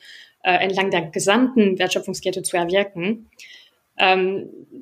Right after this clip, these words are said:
das ist einer der Gründe, weshalb wir uns, äh, da, äh, engagieren und, äh, mit, äh, der Politik im regelmäßigen Austausch sind. Wir haben ja auch Wissen, das wir in den letzten sechs Jahren gesammelt haben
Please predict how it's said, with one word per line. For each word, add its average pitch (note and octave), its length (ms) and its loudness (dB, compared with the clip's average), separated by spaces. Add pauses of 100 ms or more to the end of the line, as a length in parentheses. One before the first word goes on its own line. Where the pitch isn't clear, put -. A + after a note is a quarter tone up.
(160)
das A3+ 180 4
ist B3+ 160 2
einer A#3+ 180 4
der A3 100 6
Gründe, D#4+ 280 6
weshalb C#4 320 2
wir A#3+ 120 2
uns, A3+ 220 0
äh, G#3+ 400 2
da, G#3 760 0
äh, - 80 -6
engagieren A#3+ 540 4
und, G#3 420 -2
äh, G3 220 0
mit, G3+ 460 -4
äh, F#3+ 360 -2
der F#3+ 200 -2
Politik G#3 440 0
im C4+ 80 4
regelmäßigen G#3+ 640 4
Austausch G#3 400 2
sind. G3 320 -2
Wir F#3 120 -2
haben F#3+ 120 0
ja F#3+ 160 0
auch F#3 260 -2
Wissen, A#3+ 400 4
das G#3+ 180 -2
wir G3+ 60 2
in G3+ 80 4
den F#3+ 120 2
letzten G3 340 0
sechs F#3+ 260 -2
Jahren F#3+ 220 -4
gesammelt F#3+ 480 -2
haben F#3+ 260 -2